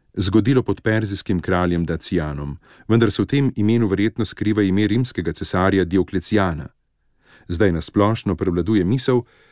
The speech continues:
da je prestal mučeništvo pod Dioklecijanom, najbrž leta tristo tri ali malo prej, ko je ta cesar iztrebil krščanstvo v svoji armadi. Cerkve in ustanove,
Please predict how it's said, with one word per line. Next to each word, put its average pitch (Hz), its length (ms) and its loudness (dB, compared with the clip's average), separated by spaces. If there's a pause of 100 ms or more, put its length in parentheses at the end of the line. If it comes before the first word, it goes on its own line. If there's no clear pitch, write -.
(180)
da 101 120 -2
je 87 120 0
prestal 101 420 -2
mučeništvo 101 680 0
pod 90 400 -2
Dioklecijanom, 87 1000 -2 (420)
najbrž 117 420 0
leta 104 260 0
tristo 117 400 -2
tri 101 340 0
ali 76 220 -6
malo 78 300 -4
prej, 85 400 -2 (480)
ko - 140 -4
je 71 100 -2
ta 92 200 2
cesar 98 560 0 (500)
iztrebil 101 600 2
krščanstvo 78 880 -6
v 73 60 -6
svoji 73 420 -2
armadi. 76 480 -2 (1400)
Cerkve 160 420 2
in 151 100 2
ustanove, 90 500 -2